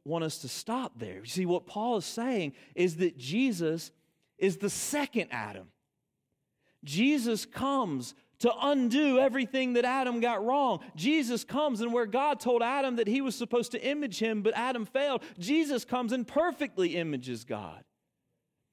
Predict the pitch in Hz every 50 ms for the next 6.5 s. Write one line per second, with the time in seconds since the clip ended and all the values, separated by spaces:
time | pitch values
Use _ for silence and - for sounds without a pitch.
0 | _ _ - 160 214 320 339 330 262 277 233 185 214 240 247 208 190 190 269 311
1 | 349 320 233 - 269 247 202 190 214 233 226 - 262 294 311 240 - 269 247 190
2 | 185 185 240 294 339 359 330 - - - 240 262 302 330 320 302 294 277 - -
3 | - - 262 311 339 339 277 - - 254 247 - 277 262 202 180 165 170 254 330
4 | 349 320 269 262 233 - 240 247 - - 254 240 202 - - 277 302 320 294 240
5 | 285 294 277 254 277 285 302 240 - 262 240 - 254 247 247 254 277 277 277 285
6 | 277 220 - - 262 269 285 269 220 -